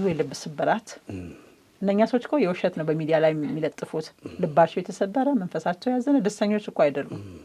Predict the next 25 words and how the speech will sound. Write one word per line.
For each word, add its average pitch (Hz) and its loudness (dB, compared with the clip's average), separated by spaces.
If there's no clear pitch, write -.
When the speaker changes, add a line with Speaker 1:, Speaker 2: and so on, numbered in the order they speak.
Speaker 1:
የውሸት 202 6
ነው 160 0
እዛ 143 0
ጋር 143 4
የምናየው 151 -2
ነገር። - -4
ጋጋታው፣ 185 4
ግርግሩ፣ 196 2
ጩኸቱ 226 4
ምናምን 247 8
የውሸት 185 2
ነው። 143 0
ከዛ 190 4
በልጆች 220 6
ህይወት 190 -2
ላይ 185 4
ደግሞ 208 4
የሚያመጣው 202 6
ተጽዕኖ 226 2
ቀላል - 6
Speaker 2:
እሱ 151 2
Speaker 1:
ነገር 147 8
Speaker 2:
ነው። 117 4
Speaker 1:
አይደለም። 147 2
Speaker 2:
አሁን 120 8